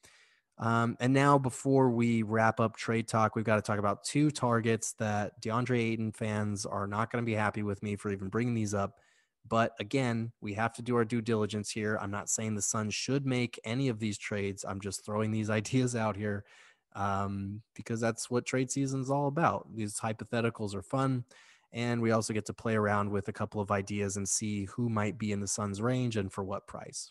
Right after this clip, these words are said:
So, bearing that in mind, the first one, these are both targets that would essentially replace DeAndre Ayton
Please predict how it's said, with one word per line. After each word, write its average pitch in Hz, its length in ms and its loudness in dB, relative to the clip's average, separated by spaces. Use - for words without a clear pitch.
So, 117 380 0
bearing 151 280 4
that 143 220 4
in 131 100 4
mind, 104 380 2
the 101 40 -4
first 131 400 0
one, 110 360 0
these 107 180 -2
are 104 60 0
both 117 320 2
targets 110 500 2
that - 380 -4
would 110 240 0
essentially 107 540 -2
replace 110 640 -2
DeAndre 107 520 2
Ayton 101 440 -4